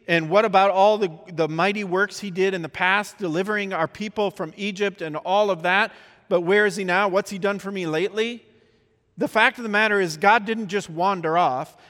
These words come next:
God didn't just lose interest. God didn't just, you know, decide that, "Well, I'm tired of the Israelites. I'm gonna go, you know, over here and do something else."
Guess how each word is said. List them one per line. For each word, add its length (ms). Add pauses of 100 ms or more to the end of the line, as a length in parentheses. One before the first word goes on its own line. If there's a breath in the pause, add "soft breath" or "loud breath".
(140 soft breath)
God 220
didn't 240
just 220
lose 500
interest. 600 (260 soft breath)
God 240
didn't 320
just, 300 (100)
you 120
know, 120
decide 600
that, 140 (220)
"Well, 360 (120)
I'm 180
tired 320
of 80
the 80
Israelites. 400
I'm 80
gonna 140
go, 480
you 140
know, 200 (320)
over 180
here 220
and 100
do 120
something 340
else." 560